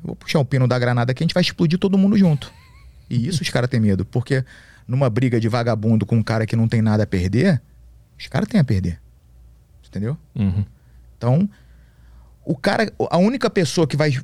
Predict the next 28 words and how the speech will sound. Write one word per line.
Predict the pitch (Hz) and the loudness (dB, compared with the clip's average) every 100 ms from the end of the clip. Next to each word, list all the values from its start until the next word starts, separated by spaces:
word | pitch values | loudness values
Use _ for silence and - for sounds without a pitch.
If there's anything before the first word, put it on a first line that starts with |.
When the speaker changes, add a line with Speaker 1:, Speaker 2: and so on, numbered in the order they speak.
| 120 - - | -6 -10 -6
Speaker 1:
poder | 135 120 147 | -4 0 2
mudar | 139 120 123 | 2 2 2
isso | 123 143 | 2 0
aí | |
é | 147 | 0
um | 170 | 0
cara | 160 165 | -2 0
com | 175 | 0
essa | 165 - | 0 0
característica, | 170 165 185 117 - 104 | -4 -2 0 0 0 -6
de | |
que | - | -2
não | 123 | -2
tem | 123 | 0
rabo | 110 117 113 | 0 2 0
preso | 110 117 147 180 | 0 0 -2 -4
e | 151 | -2
não | 143 143 | -2 0
tem | 165 | 2
medo. | 131 92 95 - _ - - | 4 0 -6 -18 _ -20 -12
E | |
tá | - | -6
Speaker 2:
Uhum. | 104 | -4
Speaker 1:
pelos | 135 131 - | -2 -2 -2
caralho, | 143 117 98 | -2 -2 -4
foda-se, | - 123 113 90 | -8 -10 -10 -10
sou | - 113 | -10 -10
autossuficiente, | 127 - - 123 - 123 151 | -10 -16 -14 -12 -10 -10 -10